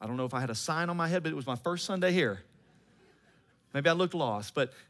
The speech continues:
it was my first Sunday, and he came over to me, and he introduced himself to me, and he took me on a tour of the building. He helped me get my child checked in. He showed me where the coffee and the donuts were and how I could get as many as I want. It's, and then he said he wanted a,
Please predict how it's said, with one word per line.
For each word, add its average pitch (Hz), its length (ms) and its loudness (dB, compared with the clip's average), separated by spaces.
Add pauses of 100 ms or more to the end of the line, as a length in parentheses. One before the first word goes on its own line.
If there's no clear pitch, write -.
it 170 60 4
was 160 100 4
my 156 120 4
first 190 340 0
Sunday, 135 240 0
and 123 100 0
he 175 120 -2
came 208 260 -2
over 208 160 -2
to 202 60 -2
me, 220 140 0
and 180 80 -2
he 147 80 -2
introduced 170 360 -4
himself 196 380 -6
to 190 80 -8
me, 202 140 -4
and 196 60 -4
he 139 60 -4
took 226 180 -6
me 214 80 -6
on 147 120 -2
a 120 40 -4
tour 262 440 -4
of 247 80 -2
the 240 80 -8
building. 113 380 0 (840)
He 240 180 6
helped 269 240 8
me 262 100 4
get 262 180 4
my 262 80 4
child 208 340 2
checked 165 360 0
in. 160 120 2
He 151 60 -2
showed 240 240 4
me 247 60 0
where 247 140 2
the 240 80 -2
coffee 247 340 0
and 240 60 -2
the 247 40 2
donuts 214 480 -2
were 135 240 0
and 131 80 -2
how 180 120 -2
I 190 60 -2
could 180 140 -8
get 190 220 2
as 147 80 -6
many 214 180 -2
as 208 100 -6
I 220 60 -4
want. 214 340 -4 (160)
It's, 214 220 4 (1900)
and 208 140 2
then 294 80 4
he 294 100 2
said 220 240 2
he 220 80 4
wanted 214 300 0
a, 220 160 -2